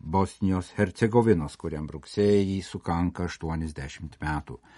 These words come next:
Septyniasdešimt šešerių metų Peteris Kodvo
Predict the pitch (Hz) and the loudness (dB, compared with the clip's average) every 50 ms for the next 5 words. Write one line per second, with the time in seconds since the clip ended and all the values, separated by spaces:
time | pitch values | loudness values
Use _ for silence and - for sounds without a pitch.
0 | - - - _ - - 135 131 - - 147 151 151 147 127 143 139 - - 127 | -20 -20 -20 _ 0 2 2 2 2 2 4 4 6 4 4 4 2 2 2 0
1 | 127 120 - - 87 80 - 87 85 101 120 120 117 117 117 117 113 - 113 - | 0 0 -2 -6 -6 -4 -4 -2 4 6 6 8 8 8 8 6 4 2 -2 0
2 | - 113 110 98 - 95 92 87 - - - 92 85 76 78 85 85 | 4 4 4 4 4 2 2 0 -2 -2 -2 -2 -2 -2 -4 -4 -6